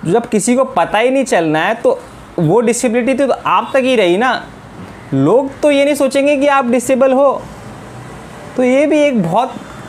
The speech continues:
अच्छी चीज़ बोल सकते हो कि चलो ठीक है, आपकी life में colostomy है, पर फिर भी यार, आप normal लोगों के सामने तो normal ही हो ना। अगर आप normal behave करते हो और normal दिखाते हो,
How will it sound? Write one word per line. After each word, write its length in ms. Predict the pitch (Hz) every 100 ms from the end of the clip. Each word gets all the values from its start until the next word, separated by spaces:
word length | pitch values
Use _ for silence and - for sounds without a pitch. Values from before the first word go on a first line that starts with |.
| -
अच्छी 300 | - - 254
चीज़ 280 | - 247 214
बोल 240 | 170 226
सकते 300 | 233 208 220
हो 80 | 214
कि 120 | 226
चलो 300 | 220 214 220
ठीक 320 | 233 - 240 233
है, 80 | 214
आपकी 440 | - 165 175 -
life 300 | 160 160 165
में 100 | 185
colostomy 600 | 151 147 156 - 180 196
है, 300 | 139 151 196 - - - - - - -
पर 100 | 262
फिर 240 | 254 214 220
भी 140 | 277
यार, 160 | 285 277
आप 140 | 285
normal 380 | 208 160 185 247 185
लोगों 220 | 160 170 208
के 100 | 240
सामने 240 | 226 247
तो 80 | 247
normal 380 | 233 208 233 254
ही 80 | 226
हो 120 | 226
ना। 180 | 262 330 - - - - - -
अगर 200 | - 151
आप 140 | 214 208
normal 380 | 175 170 240 208 - 151
behave 520 | 131 147 143 233 269
करते 340 | 233 151 170
हो 140 | 165 160
और 200 | 202 180
normal 400 | 147 147 196 156
दिखाते 460 | 147 - 147 202 240
हो, 320 | 165 196